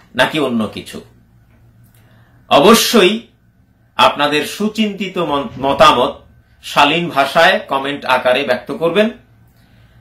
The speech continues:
তবে আমি যতটুকু তার Facebook এবং YouTube রিসার্চ করে দেখেছি, যেখানে তিনি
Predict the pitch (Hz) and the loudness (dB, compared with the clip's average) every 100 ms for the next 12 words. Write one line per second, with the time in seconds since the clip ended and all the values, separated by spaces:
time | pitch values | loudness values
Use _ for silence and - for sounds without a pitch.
0 | _ 127 127 131 127 123 - _ _ _ | _ 2 6 4 4 -2 -14 _ _ _
1 | _ 131 147 190 185 180 202 208 208 208 | _ 0 0 2 2 2 0 -4 -6 -4
2 | 208 202 208 - 151 147 147 - _ - | -4 -4 -6 0 2 2 0 -6 _ -6
3 | 143 147 139 175 120 - - - 131 139 | -2 -2 -2 -2 -2 -6 -20 -6 -2 -2
4 | 139 127 151 185 180 190 196 175 131 131 | -4 -4 -4 -4 -6 -6 -6 -6 -6 -4
5 | - 180 - - 190 180 143 143 185 175 | 2 4 4 -4 -6 -4 -2 -4 -4 -8
6 | 113 - - _ _ _ _ _ _ _ | -10 -10 -14 _ _ _ _ _ _ _
7 | _ _ _ _ - 117 147 156 170 180 | _ _ _ _ -12 0 0 2 4 4
8 | 180 180 - _ _ - 151 170 156 160 | 4 2 -4 _ _ -4 0 2 2 0